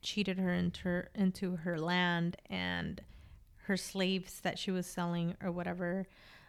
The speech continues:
Um, she was known for her sharp tongue and frequently accusing others of,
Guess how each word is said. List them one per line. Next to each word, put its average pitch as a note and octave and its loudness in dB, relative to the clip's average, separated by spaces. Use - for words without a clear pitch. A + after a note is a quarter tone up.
Um, F#3+ 6
she B3+ 2
was D4 6
known G#3+ 8
for F#3+ 2
her F3 2
sharp - 0
tongue F#3 0
and G#3+ 4
frequently - -6
accusing G3+ 0
others F#3 -2
of, F#3+ -4